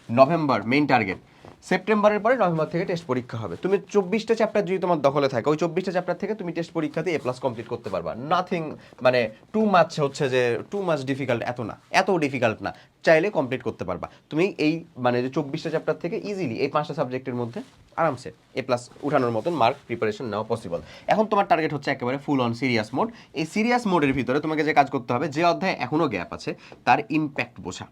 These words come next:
মানে তোমার যে অধ্যায়গুলো এখন গ্যাপ আছে, এই যে বললাম না আরও ধরো বারোটা মতন চ্যাপ্টার গ্যাপ আছে, তার ইম্প্যাক্ট বোঝা। ইম্প্যাক্ট বোঝা বলতে কি, কোন চ্যাপ্টার থেকে বোর্ড কোশ্চেন মাস্ট, সিকিউ মাস্ট আসছে, এমসিকিউ বেশি আসছে। ধরো এই যে রসায়নের কথাটা বললাম, তোমার জীবাশ্ম বাকি আছে,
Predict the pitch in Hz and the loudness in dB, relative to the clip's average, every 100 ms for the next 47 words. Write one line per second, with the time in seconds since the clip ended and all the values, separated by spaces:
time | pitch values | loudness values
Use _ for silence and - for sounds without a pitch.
0 | _ - - 117 117 156 156 170 151 147 | _ -20 -6 -6 -2 0 2 4 4 4
1 | 175 165 151 151 135 127 123 113 120 135 | 2 4 2 2 0 0 0 -2 2 2
2 | 127 135 147 196 123 120 131 120 110 120 | 2 2 0 2 2 0 2 2 2 2
3 | 120 120 120 117 113 113 110 104 220 - | 0 -2 -4 -4 -2 -2 -2 -8 -12 -12
4 | - 170 196 190 135 95 95 87 175 196 | -6 -2 -2 -2 -4 -4 -8 -4 -2 -2
5 | 180 185 185 175 170 170 190 - - - | -2 -2 -2 -4 -4 -6 -6 -14 -14 -4
6 | 247 208 170 - 147 127 117 107 - 101 | -2 0 -2 -4 -4 -4 -4 -6 -8 -8
7 | 95 - - - - - 196 185 165 139 | -10 -12 -18 -20 -20 -8 -4 0 0 0
8 | - 104 - - - - 175 180 175 160 | -2 -10 -10 -14 -10 -8 -6 -2 0 0
9 | 156 110 - 104 151 170 147 139 139 143 | 0 0 0 0 2 2 2 0 0 -4
10 | 131 120 117 113 98 113 127 139 156 151 | -4 -2 0 0 -2 -4 -6 0 0 0
11 | 120 110 101 95 | -4 -4 -6 -8